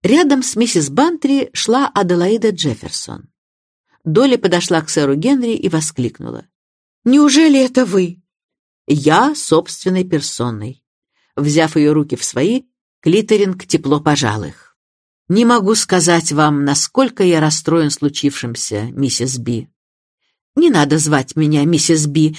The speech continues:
механически ответила миссис Бантри и продолжила: «Артура здесь нет. Он воспринимает ситуацию весьма серьезно. Мисс Марпл и я явились, чтобы провести собственное расследование.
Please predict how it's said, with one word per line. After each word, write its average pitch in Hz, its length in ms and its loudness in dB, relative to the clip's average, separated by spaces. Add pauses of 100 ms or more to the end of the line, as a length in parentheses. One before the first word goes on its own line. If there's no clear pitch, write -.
(240)
механически 165 680 -4
ответила 147 480 -2
миссис 143 340 -2
Бантри 220 460 -2 (260)
и 190 80 -4
продолжила: 139 760 -2 (580)
«Артура 214 600 0
здесь 185 360 0
нет. 113 380 -8 (380)
Он 233 180 0
воспринимает 202 640 0
ситуацию 196 520 -2
весьма 156 360 0
серьезно. 117 720 -6 (640)
Мисс 202 260 0
Марпл 160 440 0
и 156 140 -4
я 269 320 0 (240)
явились, 214 420 0
чтобы 185 300 0
провести 180 440 -2
собственное 147 600 0
расследование. 113 800 -4